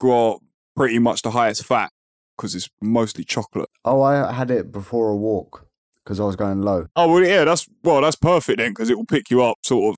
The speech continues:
Speaker 1: as you go.
Speaker 2: Yeah, it literally did.
Speaker 1: Yeah, that's good.
Speaker 2: I say, uh, Lyft saved my life yesterday. I'm not even joking. I went low three times. I done twenty-six thousand steps.
Speaker 1: That's mad.
Speaker 2: <sighs>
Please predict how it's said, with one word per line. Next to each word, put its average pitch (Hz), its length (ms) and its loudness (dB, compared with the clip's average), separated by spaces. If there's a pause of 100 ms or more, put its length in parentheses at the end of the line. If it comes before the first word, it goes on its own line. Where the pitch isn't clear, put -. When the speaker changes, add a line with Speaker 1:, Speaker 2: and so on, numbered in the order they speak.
Speaker 1:
as 120 180 -2
you 110 60 -4
go. 135 240 2 (100)
Speaker 2:
Yeah, 123 140 0
it 98 80 0
literally 104 360 -2
did. 98 360 -4
Speaker 1:
Yeah, 120 100 -4
that's 117 180 -2
good. 123 300 -2 (460)
Speaker 2:
I 95 80 -2
say, 120 280 0
uh, - 120 -14 (440)
Lyft 135 380 0
saved 104 320 -4
my 95 100 -2
life 98 360 -2
yesterday. 87 340 -10
I'm 85 140 -10
not 85 80 -12
even 82 180 -14
joking. 85 460 -12 (260)
I 95 40 -6
went 101 200 -2
low 95 220 -2
three 107 280 -8
times. 95 560 -8
I 92 60 -10
done 98 180 -6
twenty-six 104 640 -10
thousand 98 460 -4
steps. - 500 -10
Speaker 1:
That's - 160 -6
mad. 107 440 0
Speaker 2:
<sighs> - 40 -20